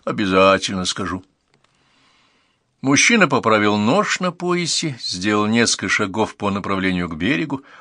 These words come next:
обернулся и подмигнул двум девочкам пятилетнего возраста, вьющимся возле юбки матери. Оглядывая знакомую местность, он вдруг ощутил щемящее беспокойство в душе,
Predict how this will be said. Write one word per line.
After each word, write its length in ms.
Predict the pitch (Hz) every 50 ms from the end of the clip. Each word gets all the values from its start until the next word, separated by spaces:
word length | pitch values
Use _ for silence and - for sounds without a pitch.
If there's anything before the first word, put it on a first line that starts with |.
| - _
обернулся 840 | 98 98 87 95 95 92 92 92 92 101 143 190 190 - - - 110
и 80 | 104
подмигнул 560 | - - 95 82 90 95 85 90 110 131 143
двум 260 | 113 92 113 127 131 117
девочкам 720 | 90 98 104 104 101 101 104 101 - - - 113 95 - - _ _ _ _ _
пятилетнего 640 | - 110 95 - 107 101 98 95 92 - 98 92 92 92
возраста, 640 | 87 92 117 151 147 147 147 139 - - 143 131 - - - - -
вьющимся 580 | 98 92 101 104 - - 113 107 - - 113
возле 280 | 101 98 95 92 104 98
юбки 320 | 90 95 98 - - -
матери. 400 | 98 92 87 80 - - - - - _ _ _ _ _ _ _ _ _ _ _ _ _ _ _ _ _ _ _ _ _ _ _ _ _ _ _ _ _ _ _ _ _ _ _ _ _ _ _
Оглядывая 720 | 123 131 139 135 180 214 226 214 190 196 196 190 185 170
знакомую 640 | 139 135 160 156 - 165 180 165 160 160 160 156 151
местность, 800 | 156 170 175 170 - - - 170 170 147 - - - - - - - _ _ _ _ _ _ _ _ _ _ _ _ _ _ _ _ _ - - -
он 160 | - 127 135 131
вдруг 280 | 113 120 139 139 143
ощутил 460 | 139 131 - - - 120 - 151 139
щемящее 680 | 135 - - - 135 127 156 165 147 - - - 160 156
беспокойство 880 | 147 156 139 - - 170 151 - 151 143 139 127 110 - - - 123 110
в 80 | 101
душе, 380 | 101 113 107 - - 117 104